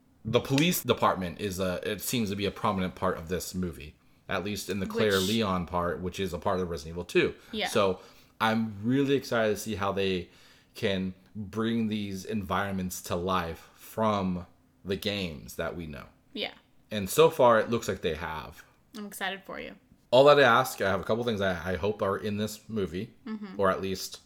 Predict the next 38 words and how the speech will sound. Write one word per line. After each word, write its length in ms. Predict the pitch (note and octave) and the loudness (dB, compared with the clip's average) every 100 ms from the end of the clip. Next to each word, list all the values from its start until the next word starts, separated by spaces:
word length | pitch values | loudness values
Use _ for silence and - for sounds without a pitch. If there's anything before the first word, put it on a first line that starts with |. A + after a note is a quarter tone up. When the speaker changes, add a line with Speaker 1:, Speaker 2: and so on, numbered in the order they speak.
| _ _ - - | _ _ -20 -18
Speaker 1:
potential 480 | - B2+ A#2 G#2 F#2+ | 0 2 2 0 0
for 180 | G#2 | -2
the 80 | F#2 | -2
future. 480 | - F2+ - E2+ - - _ _ - | -4 -8 -6 -6 -6 -14 _ _ -16
Speaker 2:
Okay. 220 | A3 F3+ F#3 - | -12 -12 -14 -10
Speaker 1:
Well, 100 | - | 4
this 180 | D3 C3+ | 6 6
one 120 | C#3 | 4
for 140 | - G#2+ | 2 0
sure 220 | - A2 | 2 4
needs 200 | F#2+ F2+ | 2 -2
to 80 | E2+ | -6
happen. 380 | - - - - - _ - - | -10 -14 -16 -18 -20 _ -6 4
In 180 | G3+ G3+ | 6 6
this 180 | F#3+ | 4
movie, 380 | D3 A#2+ A2 C3 - _ _ - | 2 0 0 -2 -8 _ _ -4
we 180 | A2+ C#3 | -2 0
need 400 | B2+ A#2+ A#2+ C#3 _ _ _ - | 0 -2 -4 -10 _ _ _ -8
to 80 | A2 | 2
get 160 | A#2+ - | 4 4
a 60 | G#2 | 4
meta 300 | F#2+ B2 C#3 | 6 6 6
joke 540 | A#2 G#2+ A2+ - - | 6 6 4 -2 -6
or 100 | G2+ | -6
some 220 | F#2 A#2+ A#2+ | -2 -4 2
kind 180 | D3 | 4
of 140 | C#3+ B2+ | 4 2
thing 240 | B2+ B2 | 0 0
about 580 | A2 F#2 F#2 F#2 - - - _ - | 0 0 2 0 -4 -14 -18 _ -6
the 120 | F#2+ | -4
Jill 260 | E2 G#2 B2 | 0 2 4
sandwich 640 | - A2+ F#2 G2 - - - _ - | 4 4 4 -2 -4 -10 -16 _ -2
line 460 | F#2+ F2 E2+ G2+ G#2 | 2 4 2 -4 -2
from 240 | G#2 F#2 F2+ | 2 2 4
the 300 | F2 F2 F2 | 2 2 -2
Resident 360 | F#2+ F#2+ F#2+ G2 | 0 0 0 -2
Evil 80 | F2+ | -2
game, 420 | F2 D#2+ E2 G#2+ | -2 -4 -6 -10